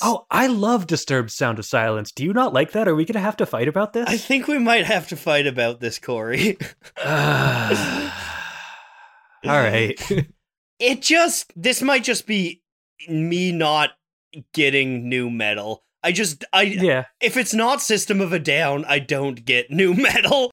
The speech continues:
Speaker 1: I mean, you were disrespecting otep on Twitter, so.
Speaker 2: <laughs> You know what? I don't even, I don't even have a good reason for not liking this. It's just a personal taste thing.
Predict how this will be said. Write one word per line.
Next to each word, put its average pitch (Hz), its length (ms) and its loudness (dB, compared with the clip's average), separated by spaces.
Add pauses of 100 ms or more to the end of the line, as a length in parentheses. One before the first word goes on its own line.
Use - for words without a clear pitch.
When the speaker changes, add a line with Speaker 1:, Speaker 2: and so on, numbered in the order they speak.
(120)
Speaker 1:
I 131 40 -18
mean, 135 120 -8
you 135 80 -4
were 135 100 0
disrespecting 139 640 -2
otep 113 360 -4
on 110 120 -6
Twitter, 113 380 -4
so. 117 240 -6 (480)
Speaker 2:
<laughs> 571 440 -4
You 202 160 0
know 285 140 2
what? 277 240 4
I 190 80 4
don't 262 160 2
even, 233 300 -2
I 180 100 2
don't 226 140 0
even 214 160 -2
have 185 100 0
a 180 60 -2
good 143 320 -4
reason 123 320 -4
for 127 120 -6
not 113 220 -6
liking 104 300 -8
this. 113 180 -10
It's 185 160 -4
just 240 220 -2
a 220 60 -2
personal 143 460 -6
taste - 380 -8
thing. 113 240 -6